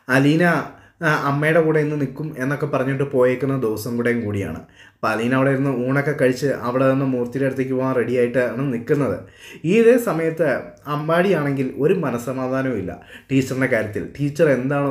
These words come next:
തീരുമാനിച്ചിരിക്കുന്നത്, പതിമൂന്നാം തീയതി എന്നൊരു ഡേറ്റിൽ ടീച്ചർ എന്തൊക്കെയോ കാര്യങ്ങൾ ആലോചിച്ച് വെച്ചിട്ടുണ്ട്. ടീച്ചറുടെ മനസ്സിൽ എന്താണെന്ന് ചോദിച്ചിട്ട് ടീച്ചർ ഇതുവരെ അതിനുള്ള ഉത്തരവും തന്നിട്ടില്ല. എന്താണെന്നറിയാതെ അമ്പാടി ഈ കാര്യങ്ങളെപ്പറ്റി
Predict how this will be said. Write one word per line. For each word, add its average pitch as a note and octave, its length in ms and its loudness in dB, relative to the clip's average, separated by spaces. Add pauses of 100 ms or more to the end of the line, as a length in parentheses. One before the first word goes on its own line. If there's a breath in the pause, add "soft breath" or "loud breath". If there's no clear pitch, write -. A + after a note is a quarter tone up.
തീരുമാനിച്ചിരിക്കുന്നത്, A#2 800 -4
പതിമൂന്നാം A#2 520 -4
തീയതി B2+ 160 0
എന്നൊരു A#2+ 260 -2
ഡേറ്റിൽ G#2+ 320 0 (420 loud breath)
ടീച്ചർ D#3 280 0
എന്തൊക്കെയോ C3 460 0
കാര്യങ്ങൾ A#2 340 0 (180)
ആലോചിച്ച് A#2 400 0
വെച്ചിട്ടുണ്ട്. G#2 420 -6 (360 loud breath)
ടീച്ചറുടെ B2 380 0 (100)
മനസ്സിൽ A#2+ 320 0 (180)
എന്താണെന്ന് B2 500 -2
ചോദിച്ചിട്ട് A2 400 -2 (100)
ടീച്ചർ F3 320 2
ഇതുവരെ C#3+ 360 2 (120)
അതിനുള്ള B2 320 -2 (140)
ഉത്തരവും C3 440 -2
തന്നിട്ടില്ല. G2+ 460 -6 (460 loud breath)
എന്താണെന്നറിയാതെ B2 840 0
അമ്പാടി F3+ 440 0
ഈ G3+ 180 -2
കാര്യങ്ങളെപ്പറ്റി C3 640 -2